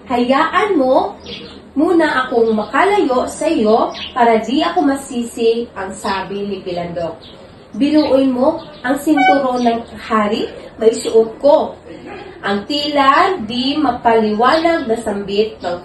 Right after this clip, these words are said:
tusong si Tigre. Dinampot niya ang ahas na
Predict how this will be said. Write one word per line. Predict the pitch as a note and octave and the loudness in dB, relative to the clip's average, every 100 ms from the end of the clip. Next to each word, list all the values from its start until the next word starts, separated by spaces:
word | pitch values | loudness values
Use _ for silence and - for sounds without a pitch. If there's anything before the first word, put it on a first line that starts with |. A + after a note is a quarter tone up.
| B3+ | 0
tusong | C4+ D4+ D4+ C#4+ D#4 | 0 0 -2 0 -2
si | D#4 G3 - | -2 -6 -6
Tigre. | E3+ E3 G3 G#3 F#3 - - - - | -8 -2 4 4 2 -8 -20 -20 -10
Dinampot | A#3+ A#3 A3+ A3 - C4 - | -2 2 2 2 2 2 2
niya | F#4 F4 | 2 2
ang | F4+ F#4+ C#4 | 2 0 0
ahas | C4+ C4+ C#4+ E4 - - - - | 0 2 0 0 -6 -14 -18 -16
na | - | -10